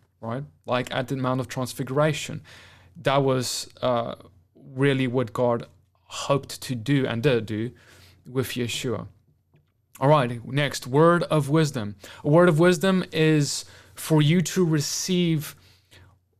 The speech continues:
supernatural wisdom about a matter. It has nothing to do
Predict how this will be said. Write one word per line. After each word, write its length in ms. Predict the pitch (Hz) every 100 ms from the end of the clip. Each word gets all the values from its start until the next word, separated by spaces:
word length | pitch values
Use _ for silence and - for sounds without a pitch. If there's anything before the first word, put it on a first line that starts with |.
| _ _ -
supernatural 1160 | - - - 214 214 214 170 151 147 - 151 131
wisdom 380 | 143 143 147
about 320 | 135 127 127 120
a 20 |
matter. 400 | 131 135 110 -
It 120 | 156
has 220 | 147 156 135
nothing 480 | 151 175 180 214 202
to 60 |
do 440 | 175 175 143 139